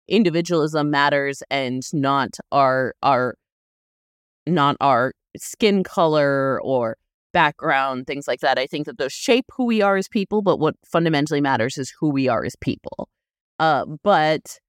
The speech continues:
on the other hand, there is something nice about in the last election, Kamala Harris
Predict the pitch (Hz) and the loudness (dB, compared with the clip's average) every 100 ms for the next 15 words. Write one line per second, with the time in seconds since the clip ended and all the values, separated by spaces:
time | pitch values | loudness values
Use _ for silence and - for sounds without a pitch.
0 | _ _ _ _ _ 185 208 185 180 254 | _ _ _ _ _ 0 2 2 2 4
1 | 311 240 156 156 160 151 214 202 196 175 | 2 0 0 0 -2 -2 -2 -2 -2 -4
2 | 160 165 165 170 156 147 139 139 139 156 | -4 -2 -2 -4 -4 2 2 2 0 -2
3 | 139 139 156 165 - 160 143 - 147 135 | 0 2 2 2 -2 0 0 -2 -4 -2
4 | 156 151 135 151 156 143 127 - | -2 0 -2 0 0 2 0 -6